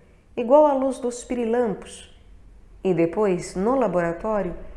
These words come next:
produziram uma substância que parece ser a mesma que nas plantas emitem o brilho avermelhado. "A luz vermelha não pode ser vista a olho nu",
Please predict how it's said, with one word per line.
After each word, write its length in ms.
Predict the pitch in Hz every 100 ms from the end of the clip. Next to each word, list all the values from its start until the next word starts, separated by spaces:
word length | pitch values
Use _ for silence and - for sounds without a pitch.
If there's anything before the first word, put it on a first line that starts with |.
| - - -
produziram 540 | 233 233 233 240 254 262
uma 220 | 254 233
substância 760 | 226 220 214 - 262 247 -
que 80 | 196
parece 320 | 214 226 226
ser 240 | 220 - 240
a 60 |
mesma 540 | 226 220 262 269 262 254
que 100 | 240
nas 300 | 226 220 -
plantas 560 | - 262 277 277 262
emitem 440 | 254 240 233 247 247
o 60 |
brilho 300 | 220 226 220
avermelhado. 760 | 220 226 226 233 196 185 185 185 - - - - - - - - - - - - - - - - - -
"A 140 | 254 269
luz 320 | 233 220 175
vermelha 840 | 180 - 185 196 196 170 170 175 -
não 260 | 208 285
pode 400 | 262 240 233 196
ser 240 | 190 208 185
vista 540 | 175 233 226 - 180 -
a 100 | 190
olho 320 | 196 202 196
nu", 400 | 180 190 175